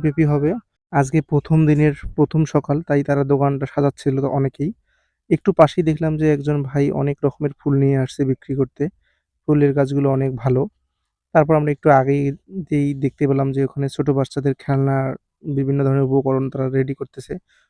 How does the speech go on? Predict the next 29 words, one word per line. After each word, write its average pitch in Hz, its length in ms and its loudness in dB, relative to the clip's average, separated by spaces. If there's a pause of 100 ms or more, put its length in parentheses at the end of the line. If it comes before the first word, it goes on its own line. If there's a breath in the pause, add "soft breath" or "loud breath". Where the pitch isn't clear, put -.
(140)
হয়তো 143 220 2
আগামীকাল 139 520 4
থেকে 139 260 -2 (120)
সেগুলো 135 400 0
রা-, 135 180 0
রানিং 139 320 2
হয়ে 135 120 2
যাবে। 127 240 0 (680)
তারপর 143 220 4
আমরা 143 280 2
একটু 147 320 -6
বাম 139 300 4
দিকে 143 280 0 (380)
এগিয়ে 143 360 0
গেলেই 143 220 0
দেখতে 139 280 -6
পেলাম 135 220 -2
যেখানে 135 220 -2
জাদু 131 240 2
প্রদর্শনী 139 520 0
ঘর, 131 180 0 (460)
যেখানে 143 280 0
পঞ্চাশ 131 360 -4
টাকার 139 220 0
বিনিময়ে 135 420 2
জাদু 135 260 2
খেলা 135 180 0
দেখা 131 220 0
যাবে। 127 220 -4